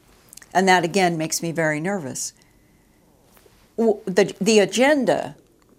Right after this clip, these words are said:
of three groups who are involved with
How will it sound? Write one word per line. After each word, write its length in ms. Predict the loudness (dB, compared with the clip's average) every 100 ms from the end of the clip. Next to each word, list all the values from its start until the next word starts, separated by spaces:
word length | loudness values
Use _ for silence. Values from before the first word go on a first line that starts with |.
| _ -8
of 140 | -6
three 340 | -4 0 2 2
groups 680 | 0 -2 -4 -8 -10 -10 -14 _ _ -20 -20 -20 -20 -8
who 440 | 0 2 0 -2 -8 _ _ 0
are 140 | 2
involved 760 | 2 -2 2 2 2 -2 -8 -4
with 540 | 0 0 -2 -10 -20